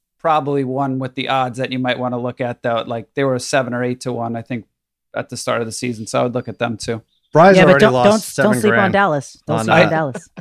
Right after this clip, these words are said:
Speaker 2: on, uh,
Speaker 1: I'm,
Speaker 2: W N B A.
Speaker 1: I'm four, I'm four and oh so far in my
Speaker 2: You
Speaker 1: W N B A.
Speaker 2: are? It's
Speaker 1: Yeah,
Speaker 2: fun.
Speaker 1: my
Speaker 2: It, Gina, it's fun betting the W N B A, right? We, we bet, uh, women's hoops all the time, whether it's college or,
Speaker 3: I,
Speaker 2: or
Speaker 3: I,
Speaker 2: pro.
Speaker 3: I was gonna say co-, N C double A March
Speaker 2: Ah.
Speaker 3: Madness. I was four, four and oh, five and oh betting on women's, on the women's side,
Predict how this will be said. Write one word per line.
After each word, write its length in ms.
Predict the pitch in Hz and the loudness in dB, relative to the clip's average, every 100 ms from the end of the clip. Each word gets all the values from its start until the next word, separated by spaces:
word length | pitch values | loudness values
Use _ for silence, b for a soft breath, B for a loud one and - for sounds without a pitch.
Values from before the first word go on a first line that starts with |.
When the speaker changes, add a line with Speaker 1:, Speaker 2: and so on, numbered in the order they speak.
| - | -10
Speaker 2:
on, 100 | 113 | 0
uh, 40 | 156 | 2
Speaker 1:
I'm, 200 | 156 147 | 2 2
Speaker 2:
W 240 | 117 110 | 0 2
N 160 | 113 110 | 0 -2
B 140 | 107 | -2
A. 180 | 107 107 | -2 0
Speaker 1:
I'm 100 | 175 | 2
four, 320 | 185 - 240 233 | 0 2 2 2
I'm 100 | 175 | -2
four 280 | 220 220 | 0 2
and 80 | 254 | 4
oh 160 | 294 311 | 2 2
so 180 | - 180 | 0 -2
far 220 | 180 170 | 0 0
in 80 | 160 | 0
my 80 | |
Speaker 2:
You 60 | 151 | 0
Speaker 1:
W 220 | 160 156 | 4 6
N 60 | 165 | 6
B 60 | 214 | 6
A. 20 | |
Speaker 2:
are? 400 | 277 139 127 127 | 4 2 -6 -6
It's 200 | 180 233 | -2 0
Speaker 1:
Yeah, 80 | 247 | 2
Speaker 2:
fun. 220 | 302 294 214 | 2 2 2
Speaker 1:
my 40 | |
Speaker 2:
It, 280 | 214 - 175 | -2 -4 -14
Gina, 300 | - 277 269 | -2 2 4
it's 120 | 208 | 2
fun 300 | - 294 320 | 0 0 2
betting 220 | 247 233 180 | 4 2 2
the 80 | |
W 280 | 160 170 160 | 0 0 0
N 120 | 147 | 0
B 60 | 143 | 0
A, 80 | 139 | 2
right? 280 | 165 240 262 | 4 4 2
We, 100 | 247 | -2
we 200 | 226 247 | -4 -2
bet, 240 | 240 208 | 0 2
uh, 280 | 196 190 190 | 2 4 2
women's 320 | 180 208 190 | 0 -2 0
hoops 180 | 202 175 | -2 -2
all 160 | 214 202 | -2 0
the 80 | 202 | 0
time, 380 | 226 233 180 | 0 2 0
whether 200 | 120 135 | 0 0
it's 120 | 147 - | -2 -2
college 420 | 160 160 180 170 | -2 0 -2 -2
or, 80 | 175 | -2
Speaker 3:
I, 60 | |
Speaker 2:
or 160 | 165 156 | 0 -2
Speaker 3:
I, 40 | |
Speaker 2:
pro. 140 | - 196 | 2 4
Speaker 3:
I 20 | |
was 160 | 240 208 | 4 2
gonna 200 | 247 233 | 0 -2
say 320 | - 254 233 | -2 0 0
co-, 300 | 180 - 208 - 160 | 0 0 0 -2 -6
N 140 | 208 220 | -4 -4
C 180 | - 240 | -2 0
double 380 | 233 214 220 | 0 2 0
A 120 | 226 208 | 2 2
March 340 | 190 196 202 | 2 0 0
Speaker 2:
Ah. 60 | 190 | 2
Speaker 3:
Madness. 360 | 196 202 180 - | 2 0 -4 -4
I 240 | 170 190 | 0 2
was 340 | 202 202 196 165 | 2 2 0 -2
four, 480 | - 196 214 214 208 | -6 0 4 4 2
four 380 | - - 226 | -4 -6 -2
and 80 | 226 | 0
oh, 80 | 214 | -2
five 360 | - 190 202 196 | 0 2 2 2
and 80 | |
oh 120 | 202 185 | -2 0
betting 280 | 196 196 | 0 0
on 160 | 185 175 | -2 -2
women's, 500 | 165 196 190 185 151 | 0 0 0 -2 -2
on 140 | 180 185 | -2 0
the 60 | |
women's 360 | 175 220 214 180 | 2 2 2 0
side, 360 | 170 160 165 | 2 2 2